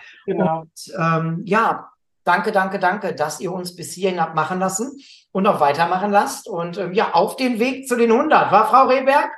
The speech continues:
Speaker 1: Würde ich sagen. Äh, ich, wir sind ja jetzt schon bei sechzehn.
Speaker 2: Ja.
Speaker 1: Also von daher, das kriegen wir hin.
Speaker 2: Und ich
Speaker 1: Macht's gut,
Speaker 2: verrate,
Speaker 1: ihr Lieben.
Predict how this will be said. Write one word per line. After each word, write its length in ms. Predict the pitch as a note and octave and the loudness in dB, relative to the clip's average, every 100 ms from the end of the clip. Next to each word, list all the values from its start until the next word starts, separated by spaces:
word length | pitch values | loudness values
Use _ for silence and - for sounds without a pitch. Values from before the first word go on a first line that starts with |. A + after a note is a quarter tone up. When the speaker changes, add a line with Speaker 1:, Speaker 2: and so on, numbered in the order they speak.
| - _ | -16 _
Speaker 1:
Würde 280 | G3 A#3+ B3+ | -2 2 2
ich 120 | B3+ | 2
sagen. 560 | A#3 B3+ D#4 D#4+ G3+ G3 | 4 6 6 4 0 0
Äh, 360 | A3+ G#3+ G#3+ A3 | 4 8 8 6
ich, 60 | G#3+ | 2
wir 140 | G#3+ A3 | -2 -2
sind 180 | D#4+ | 0
ja 120 | D#4+ C#4 | 2 4
jetzt 260 | A#3+ A#3 | 4 2
schon 240 | B3 A3 G3 | -2 -2 4
bei 360 | G#3 F#3 E3+ - | 4 4 0 -6
sechzehn. 760 | G3 A3 - - A3 D#3+ - _ - | -6 -6 -8 -2 -2 -2 -6 _ -10
Speaker 2:
Ja. 60 | C3+ - - | -10 -10 -12
Speaker 1:
Also 260 | F#3+ F#3+ | -8 -8
von 220 | F#3+ - | -4 -2
daher, 580 | F3 F3 F3+ E3+ D#3+ D#3 - | 0 0 0 -2 -2 -4 -10
das 160 | F3+ | -12
kriegen 260 | - E3 E3 | -12 -14 -12
wir 60 | D#3+ | -14
hin. 280 | D#3+ - _ _ _ | -16 -20 _ _ _
Speaker 2:
Und 60 | - | -2
ich 40 | G3 | 2
Speaker 1:
Macht's 220 | D#4 - | 2 2
gut, 120 | F4+ | 0
Speaker 2:
verrate, 160 | E4+ D#4 | 2 0
Speaker 1:
ihr 140 | A3+ - - | -4 -12 -10
Lieben. 320 | A3 F#3+ E3+ | -6 -4 -2